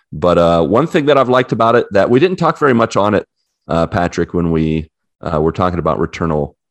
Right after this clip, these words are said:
um, and we did not talk a lot about the co-op. And I've had some, I,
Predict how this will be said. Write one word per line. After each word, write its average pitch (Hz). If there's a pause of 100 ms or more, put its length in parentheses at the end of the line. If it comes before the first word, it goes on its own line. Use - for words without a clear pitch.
um, 71 (500)
and 80
we 95
did 104
not 107
talk 107
a -
lot 92
about 85
the -
co-op. 107 (640)
And 82
I've 147
had 175
some, 170 (800)
I, 139